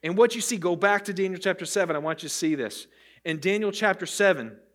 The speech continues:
we see a term that is used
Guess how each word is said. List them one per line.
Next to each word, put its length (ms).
we 200
see 260
a 40
term 680
that 140
is 180
used 580